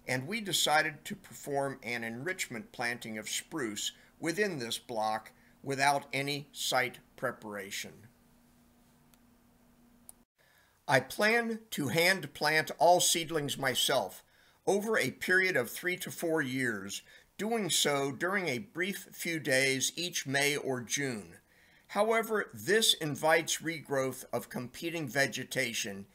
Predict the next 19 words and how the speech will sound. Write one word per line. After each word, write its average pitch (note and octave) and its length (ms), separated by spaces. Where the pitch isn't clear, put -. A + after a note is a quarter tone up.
in F3 360
herbicide-treated C3 1040
blocks. G#2 600
To F3 100
reduce G3 440
this C#3 180
problem, C#3+ 600
I C3 120
applied F3+ 580
herbicide B2 920
just G3+ 320
prior E3 360
to - 120
planting A#2+ 720
the A2+ 100
June D3+ 480
two D#3 200
thousand C#3 520
twenty-one C3 840